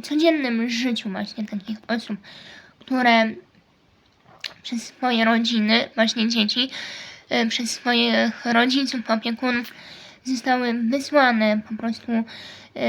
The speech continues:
w celu bezpieczeństwa, żeby normalnie żyły,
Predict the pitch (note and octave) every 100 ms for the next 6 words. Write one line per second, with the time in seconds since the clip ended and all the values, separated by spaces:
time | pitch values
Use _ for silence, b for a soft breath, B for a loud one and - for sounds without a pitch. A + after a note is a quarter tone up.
0 | A3+ A3+ C4+ C4 B3+ B3+ - C4+ C4+ A#3
1 | A#3 - A#3 A#3 A#3+ A3+ A3+ - _ -
2 | A#3+ A#3 A#3 A#3 A3 A#3+ A#3+ A#3 B3+